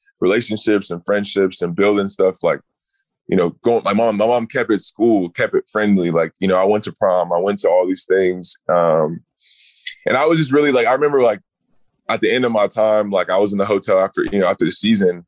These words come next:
and there was no senior there to celebrate with. There was nobody there who had four rings with me. Um, there was nobody there. It was, like, everybody, like, all the winning, all the stuff that we had did, it kinda deteriorated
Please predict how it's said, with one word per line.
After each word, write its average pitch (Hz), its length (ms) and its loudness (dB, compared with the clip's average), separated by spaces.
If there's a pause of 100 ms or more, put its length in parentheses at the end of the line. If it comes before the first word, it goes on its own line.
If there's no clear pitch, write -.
(640)
and - 80 -2
there 135 80 4
was 135 100 0
no 123 160 4
senior 127 360 0
there 104 260 2
to 101 180 -6
celebrate 95 440 -2
with. - 300 -4 (180)
There - 80 -2
was 101 100 0
nobody 110 360 2
there 107 300 2
who 95 440 -2 (580)
had 113 240 -2
four 110 200 4
rings 95 260 -2
with 90 200 -4
me. - 160 -8 (640)
Um, 78 680 -2 (380)
there 95 100 0
was 101 140 2
nobody 104 380 0
there. 92 280 0 (280)
It 92 100 0
was, 92 200 -2
like, 104 160 0
everybody, 98 480 0
like, 87 220 -4 (480)
all 131 320 2
the 117 100 -2
winning, 117 360 -2
all 110 120 2
the 110 80 0
stuff 110 220 -2
that 101 160 0
we 104 140 0
had 92 260 0
did, 95 320 2 (200)
it 90 160 -4
kinda 104 220 -2
deteriorated 95 840 -2